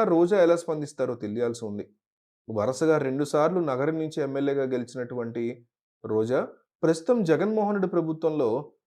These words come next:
మంత్రిగా ఉంటున్నారు. అయితే ఆమెకి ఖచ్చితంగా గడ్డు కాలం పొంచి ఉందనే వ్యాఖ్యలు వినిపిస్తున్నాయి. రోజా నియోజకవర్గంలో ప్రజలు, సొంత పార్టీ నాయకుల నుంచి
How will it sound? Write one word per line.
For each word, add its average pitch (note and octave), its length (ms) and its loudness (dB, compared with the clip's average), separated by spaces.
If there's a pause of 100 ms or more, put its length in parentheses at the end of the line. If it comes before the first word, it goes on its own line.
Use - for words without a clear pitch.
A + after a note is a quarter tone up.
మంత్రిగా A#2+ 440 -2
ఉంటున్నారు. A2+ 460 -4 (760)
అయితే G3+ 300 2
ఆమెకి A3+ 360 2
ఖచ్చితంగా G#3 600 2 (120)
గడ్డు C3+ 300 2
కాలం G3+ 360 2
పొంచి E3+ 360 -2
ఉందనే E3+ 340 -2
వ్యాఖ్యలు B2 420 -2
వినిపిస్తున్నాయి. A#2 580 -8 (920)
రోజా B2+ 340 2
నియోజకవర్గంలో C3 840 0
ప్రజలు, B2+ 600 -2
సొంత C#3 320 -6
పార్టీ D3 420 0
నాయకుల C3+ 460 -2
నుంచి C3 280 -8